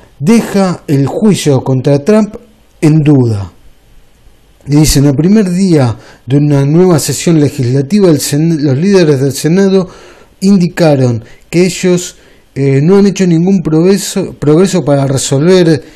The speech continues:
sus, em, diferencias sobre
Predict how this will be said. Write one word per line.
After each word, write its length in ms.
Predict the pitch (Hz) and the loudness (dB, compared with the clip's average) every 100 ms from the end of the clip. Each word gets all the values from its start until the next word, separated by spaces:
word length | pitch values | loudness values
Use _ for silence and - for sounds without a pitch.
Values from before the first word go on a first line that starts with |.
| - _ | -20 _
sus, 680 | - - 135 139 135 123 135 | -18 -6 -2 -2 -2 -6 -8
em, 540 | 123 120 117 120 120 - - - | -6 -6 -8 -10 -12 -14 -16 -8
diferencias 960 | 139 165 160 190 151 135 175 175 - - - _ - | -4 2 4 4 4 0 0 -2 -4 -16 -20 _ -16
sobre 800 | - 151 147 143 143 143 135 | -4 0 2 4 4 2 0